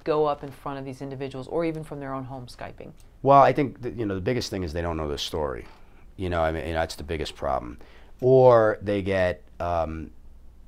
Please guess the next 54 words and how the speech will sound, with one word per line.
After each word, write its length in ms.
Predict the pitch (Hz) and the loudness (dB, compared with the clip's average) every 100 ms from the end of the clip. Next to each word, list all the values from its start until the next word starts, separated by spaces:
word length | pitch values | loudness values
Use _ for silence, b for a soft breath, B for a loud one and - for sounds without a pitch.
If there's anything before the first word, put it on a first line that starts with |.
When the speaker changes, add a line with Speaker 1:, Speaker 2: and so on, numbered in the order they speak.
| - - - - | -20 -20 -20 -16
Speaker 2:
too 380 | - - 139 131 | -10 0 2 2
far 320 | - 107 98 | 0 0 0
into 280 | - 127 - | 0 -4 -6
the 120 | 76 | -8
story 340 | - 67 65 - | -6 -8 -8 -10
sometimes. 540 | - - 57 - - | -10 -10 -12 -12 -12
Like, 100 | 90 | -8
in 100 | 92 | -6
other 140 | 90 | -4
words, 400 | 90 87 82 - | -2 -4 -6 -10
you 140 | 98 95 | -8 -6
know, 200 | 80 78 | -6 -6
you're, 360 | 92 98 95 90 | -6 -2 -2 -2
you 140 | 98 104 | -4 -2
have 120 | 95 | -2
four 220 | - 127 | -2 -2
minutes, 400 | 95 69 60 - | -2 -4 -8 -12
more 180 | 73 64 | -10 -8
or 60 | 64 | -8
less. 280 | 60 - | -8 -8
I 40 | - | -4
mean, 80 | 123 | 0
you 60 | |
have 100 | 131 | 2
eight, 320 | 131 80 73 - | 2 0 -6 -10
but, 160 | - 82 | -10 -6
you 120 | 92 | -6
know, 100 | 90 | -4
you 140 | 87 92 | -4 -4
wanna 160 | 92 | -4
leave 180 | 90 80 | -4 -6
time 320 | - 85 78 | -6 -6 -6
to 260 | 80 76 71 | -6 -6 -6
have 160 | - 80 | -8 -10
a 60 | 71 | -8
conversation. 640 | 78 73 - 127 - 71 B B B B | -10 -6 -2 -2 -2 -10 B B B B
So 640 | - - 113 107 101 95 - b b b b - - - | -12 0 4 6 4 2 -4 b b b b -20 -18 -6
they'll 240 | 120 123 117 | 4 4 6
get 120 | 113 | 2
it 80 | 107 | 0
too 100 | 120 | -4
mu-, 140 | 113 - | -4 -6
too 160 | - | -10
far 300 | - 120 104 | -4 0 0
into 320 | 98 90 95 82 | 0 -4 -4 -4
the 80 | |
secondary 480 | 87 101 87 82 71 | -6 -6 -4 -6 -6
characters, 560 | 73 62 62 55 53 82 | -8 -8 -10 -12 -12 -12
or 40 | |
too 220 | - 117 | -8 -8
far 320 | - 110 95 92 | -6 -2 -2 -2
into, 760 | 87 - 90 85 80 78 73 73 | -6 -8 -6 -6 -6 -8 -8 -8
you 180 | 87 | -8
know, 480 | 80 76 73 71 65 | -6 -6 -6 -6 -10